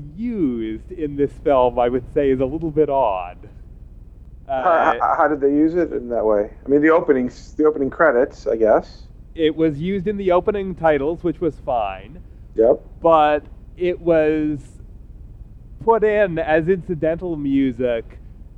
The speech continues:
Speaker 1: uh, at moments where very little was happening.
Speaker 2: Sort of traveling
Speaker 1: And
Speaker 2: music?
Speaker 1: it was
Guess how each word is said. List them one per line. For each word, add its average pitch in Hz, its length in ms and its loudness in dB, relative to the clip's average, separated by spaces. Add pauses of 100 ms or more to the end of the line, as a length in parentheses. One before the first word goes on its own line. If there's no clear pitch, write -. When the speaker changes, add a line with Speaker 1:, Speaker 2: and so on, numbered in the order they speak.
Speaker 1:
uh, 156 40 -2
at 139 760 0
moments 165 720 0
where 143 320 2
very 151 380 4
little 151 340 -2
was 131 220 0
happening. 185 580 -4 (360)
Speaker 2:
Sort 160 160 6
of 139 100 2
traveling 156 480 2
Speaker 1:
And 160 80 2
Speaker 2:
music? 180 380 0 (380)
Speaker 1:
it 175 200 -4
was 180 280 0